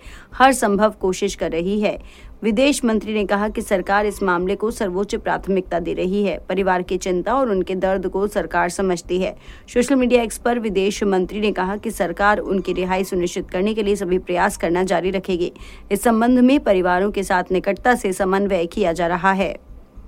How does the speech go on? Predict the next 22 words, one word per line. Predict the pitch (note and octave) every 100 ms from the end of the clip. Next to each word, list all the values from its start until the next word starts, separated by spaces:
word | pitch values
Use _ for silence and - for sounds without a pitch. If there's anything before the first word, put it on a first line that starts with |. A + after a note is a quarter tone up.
| -
प्रधानमंत्री | A#3+ A#3+ C#4+ D4+ D#4+ D4+
नरेंद्र | D4+ C4+ C4+ C#4 C#4
मोदी | C#4 C#4 C#4+
ने | D#4+
सोमवार | - G#3+ G#3 G#3+
को | A#3
गुजरात | G#3+ G#3+ A3 G#3+ -
में | A#3 B3
बनासकांठा | A3 G3 G3+ G#3 G#3 - G3 F#3+ G3+ G#3
जिले | F#3+ F#3+ A3
के | A#3 G3+ G#3+
अंबाजी | - G3 F#3+ G3 F#3+
शहर | G3 G3 G#3
में | G#3 G#3
प्रसिद्ध | G3+ F#3 G#3 A3
अंबा | - G3 G3 F#3+
देवी | F#3 F#3+ F#3+ F#3
मंदिर | F#3 G#3 A#3+
में | A3 A#3+
पूजा | G3+ F#3 F#3
अर्चना | F3 E3+ F#3
की। | F3 F#3